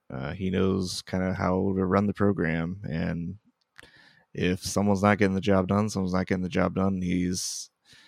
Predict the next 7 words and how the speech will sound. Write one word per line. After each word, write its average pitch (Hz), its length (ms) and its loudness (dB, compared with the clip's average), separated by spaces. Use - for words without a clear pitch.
willing 120 440 8
to 107 60 4
make 104 200 6
the 92 80 0
changes 92 440 0
necessary 78 880 -2
to 90 680 -2